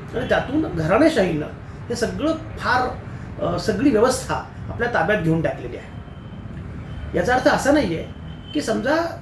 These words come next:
एखाद्या नेत्याचा मुलगा हा चांगला असेल आणि तो पुढे आला आणि तो पण झाला नेता, तर ते होण्यामध्ये काही गैर नाही, काही वावगं नाही.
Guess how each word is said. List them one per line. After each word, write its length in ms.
एखाद्या 320
नेत्याचा 360
मुलगा 280
हा 120
चांगला 260
असेल 560
आणि 100
तो 60
पुढे 220
आला 320
आणि 180
तो 100
पण 120
झाला 200
नेता, 320
तर 60
ते 60
होण्यामध्ये 420
काही 120
गैर 240
नाही, 140
काही 440
वावगं 300
नाही. 140